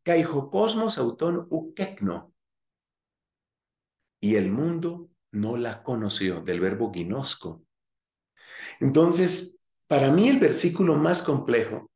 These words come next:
es el versículo nueve. Es el versículo más complejo, porque al principio no aparece el sujeto,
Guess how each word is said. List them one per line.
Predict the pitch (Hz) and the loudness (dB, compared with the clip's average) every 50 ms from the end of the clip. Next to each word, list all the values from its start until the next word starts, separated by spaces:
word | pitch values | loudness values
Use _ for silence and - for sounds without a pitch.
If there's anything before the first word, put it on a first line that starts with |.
| _ _ | _ _
es | - 123 | -4 -2
el | 143 143 | 0 0
versículo | 135 117 98 - - 110 - 127 117 104 92 | 2 0 -2 -2 -4 -6 -4 -2 -2 -2 -2
nueve. | 87 90 92 92 87 82 78 - - - _ _ _ _ _ _ _ _ _ _ _ _ _ _ _ _ _ | -2 -2 0 0 -2 -2 -4 -8 -14 -18 _ _ _ _ _ _ _ _ _ _ _ _ _ _ _ _ _
Es | 120 120 | 0 2
el | 143 151 | 2 4
versículo | 147 139 107 - 120 117 131 139 127 110 | 4 2 2 0 -4 -4 -2 -2 -2 0
más | 101 101 101 - | 0 -2 -4 -6
complejo, | - 113 104 101 101 101 95 85 - - 80 - _ _ _ _ _ _ _ _ _ _ _ _ _ _ _ _ | -6 -8 -8 -6 -4 -2 -2 -2 -4 -6 -16 -20 _ _ _ _ _ _ _ _ _ _ _ _ _ _ _ _
porque | _ - 135 135 135 127 | _ 0 0 2 2 0
al | - - | 0 2
principio | - 117 117 110 139 139 147 165 | 0 0 0 0 0 0 2 2
no | 165 160 | 2 2
aparece | 156 151 151 139 135 135 135 131 | 2 2 2 0 0 0 -2 -4
el | 123 | -4
sujeto, | - 113 104 - 156 170 165 165 170 175 190 - | -4 -6 -6 -4 -4 -4 -4 -4 -4 -6 -6 -8